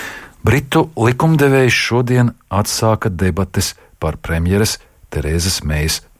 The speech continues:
Brexita vienošanos. A S V valsts sekretārs Maiks Pompeo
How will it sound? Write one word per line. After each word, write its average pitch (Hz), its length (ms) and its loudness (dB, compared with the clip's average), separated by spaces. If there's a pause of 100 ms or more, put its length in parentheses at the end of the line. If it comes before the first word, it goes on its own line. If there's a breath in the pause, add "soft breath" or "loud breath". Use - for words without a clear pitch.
(160)
Brexita 73 640 -2 (160)
vienošanos. 73 800 0 (1400 loud breath)
A 117 160 2
S 123 160 2
V 120 160 4
valsts 117 480 0
sekretārs 110 720 0
Maiks 110 320 2
Pompeo 104 720 0